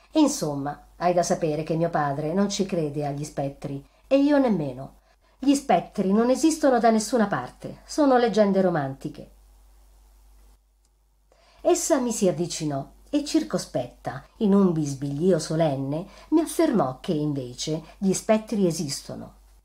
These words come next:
Lei non ne aveva veduto mai nessuno, ma,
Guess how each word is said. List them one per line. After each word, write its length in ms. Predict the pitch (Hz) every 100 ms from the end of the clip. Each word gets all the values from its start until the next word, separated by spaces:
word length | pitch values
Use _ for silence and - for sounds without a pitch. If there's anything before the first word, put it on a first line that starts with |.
| _ _ _ -
Lei 380 | 180 185 214
non 200 | 196 165
ne 80 | 165
aveva 280 | 160 196 185
veduto 360 | 143 156 202 156
mai 180 | 160
nessuno, 500 | 151 - - 247 160
ma, 220 | 147 151